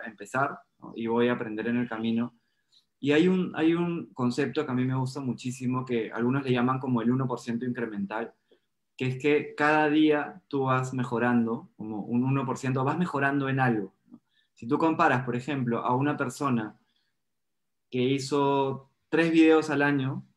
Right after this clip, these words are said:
versus tú, que en ese, en ese año con lo que te propusiste hiciste cuarenta y ocho, definitivamente tú has tenido cada semana un momento para aprender, ¿no? Para compartir, para aprender, para mejorar, y has mejorado cuarenta y ocho veces,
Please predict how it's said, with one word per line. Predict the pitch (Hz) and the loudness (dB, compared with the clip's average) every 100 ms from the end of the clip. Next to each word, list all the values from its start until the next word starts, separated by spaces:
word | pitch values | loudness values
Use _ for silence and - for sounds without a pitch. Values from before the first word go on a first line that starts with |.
| _ _ _ | _ _ _
versus | - 123 120 123 117 - | -4 -2 -2 -4 -8 -2
tú, | 156 143 120 | 0 0 -2
que | 120 | -4
en | 120 | 0
ese, | 131 135 139 139 - | 0 -2 -4 -6 -4
en | 127 | -2
ese | 139 135 | -2 0
año | 147 147 135 120 | 0 2 0 0
con | 117 | -2
lo | 117 | -2
que | |
te | 113 | -4
propusiste | 110 113 113 - 131 127 | -6 -8 -8 -6 -6 -6
hiciste | 113 120 139 | -8 -8 -6
cuarenta | 127 123 110 110 | -2 -2 -2 0
y | |
ocho, | 123 120 143 135 _ _ _ _ _ _ _ _ _ | 0 -2 -8 -12 _ _ _ _ _ _ _ _ _
definitivamente | 127 143 139 156 151 185 180 180 180 143 | -2 -2 0 -4 2 2 4 4 4 2
tú | 143 | 0
has | 147 | 0
tenido | 160 156 156 151 | 0 0 0 2
cada | 156 156 | 2 2
semana | 143 135 135 139 | 0 -2 0 -2
un | |
momento | 139 131 127 131 | -2 0 0 -2
para | 135 | -4
aprender, | 123 107 110 131 135 110 | -4 -6 0 2 0 -2
¿no? | 98 104 _ _ _ _ _ _ _ _ _ _ | -14 -20 _ _ _ _ _ _ _ _ _ _
Para | 127 123 | -2 0
compartir, | 120 113 110 156 175 147 | 0 -4 -2 2 4 2
para | 120 110 | -2 -4
aprender, | 110 113 135 139 | -4 -2 0 0
para | 123 113 | -2 -6
mejorar, | 110 - 127 131 | -6 -4 -2 -2
y | 131 | -4
has | |
mejorado | 147 151 127 127 127 | -4 -4 -2 0 0
cuarenta | 139 123 110 | 0 -2 -2
y | 107 | -2
ocho | 123 120 | -2 -2
veces, | 123 120 135 143 | -4 -4 -6 -18